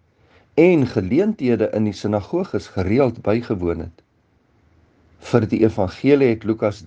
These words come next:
deeglik navorsing gedoen en alles stap vir stap noukeurig in die regte volgorde neergeskryf. Sy bedoeling was dat Theophilus en ander lesers sal weet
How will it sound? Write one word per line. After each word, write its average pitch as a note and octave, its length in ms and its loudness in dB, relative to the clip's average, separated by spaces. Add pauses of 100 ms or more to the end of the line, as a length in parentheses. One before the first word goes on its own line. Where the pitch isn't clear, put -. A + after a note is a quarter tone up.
deeglik A2+ 460 -4
navorsing A2+ 680 -2
gedoen B2+ 380 -6 (840)
en A2 120 4 (160)
alles F#3+ 320 2 (200)
stap - 280 -8
vir - 220 -12
stap - 400 -8
noukeurig A#2+ 720 2 (800)
in G#2 80 0
die F#2+ 160 -2
regte G#2+ 340 0
volgorde F#2 680 -2
neergeskryf. - 720 -8 (1120)
Sy D3+ 240 4
bedoeling C3 500 4
was G#2 300 0 (420)
dat G#2 160 -4
Theophilus A2 800 0
en G#2 200 -4
ander D3+ 320 2
lesers A2 540 -2
sal F2 220 -4
weet G2 400 -4